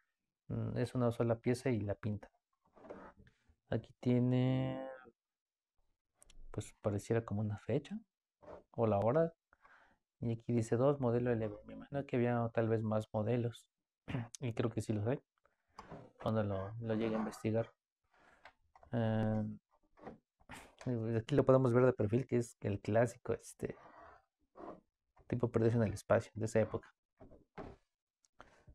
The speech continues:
Ah, dice, aventaba humo.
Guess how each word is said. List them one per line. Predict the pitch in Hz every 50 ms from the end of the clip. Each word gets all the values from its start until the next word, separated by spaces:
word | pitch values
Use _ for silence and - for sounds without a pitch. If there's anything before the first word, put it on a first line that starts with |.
| _ _ - - - -
Ah, | - 120 113 113 110 110 110 110 110 110 110 110 110 110 - -
dice, | 117 113 107 - - 117 107 107 107 104 104 104 104 101 101 98 98 _ _ - - - - _ _ _ _ _ _ _ _ _ _ _ _ _ _ _ _ - - _ _ _ _ _ _ _ _ _ _ _ _ _ _ _ _ _ _ _ _ _ _ _ _ _ _ _ _ _ _ _ _ -
aventaba | - 117 117 113 110 - 127 123 120
humo. | 117 127 135 135 123 120